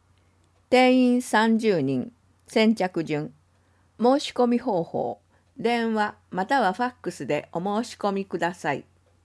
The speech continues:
申し込み期間、一月四日から。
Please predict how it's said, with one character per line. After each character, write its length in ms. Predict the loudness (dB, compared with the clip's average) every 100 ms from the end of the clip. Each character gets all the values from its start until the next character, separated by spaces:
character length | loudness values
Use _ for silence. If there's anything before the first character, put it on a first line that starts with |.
| _ _ _ _ 0
申 160 | 2
し 120 | 2 0
込 140 | 2
み 120 | 2
期 120 | -2 -8
間、 300 | -8 -8 -14 _ _ -4
一 240 | -4 2
月 280 | 2 2 2
四 160 | 0 0
日 240 | -2 -4
か 120 | -2
ら。 180 | -4 -6